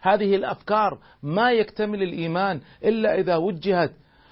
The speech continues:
يلخص هذا حديث النبي صلى الله عليه وآله وسلم، حيث قال: "لا يؤمن أحدكم حتى يكون هواه تابعا لما جئت به". الهوى بكل أشكاله،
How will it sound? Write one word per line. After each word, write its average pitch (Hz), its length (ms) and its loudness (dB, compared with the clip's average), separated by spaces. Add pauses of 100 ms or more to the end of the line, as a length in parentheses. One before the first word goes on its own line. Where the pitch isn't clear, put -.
(140)
يلخص 208 500 0
هذا 202 320 0
حديث 175 320 -4
النبي 170 440 -4
صلى 143 260 -2
الله 143 300 2
عليه 131 300 0
وآله 127 320 -2
وسلم، 113 480 -2 (300)
حيث 139 280 -2
قال: 147 520 2 (340)
"لا 240 380 6
يؤمن 214 800 -2
أحدكم 185 840 2 (580)
حتى 214 720 2
يكون 202 500 2
هواه 190 920 6 (720)
تابعا 214 640 2
لما 165 380 -2
جئت 156 340 -4
به". 147 460 2 (1300)
الهوى 143 540 2
بكل 202 400 -8
أشكاله، 160 580 0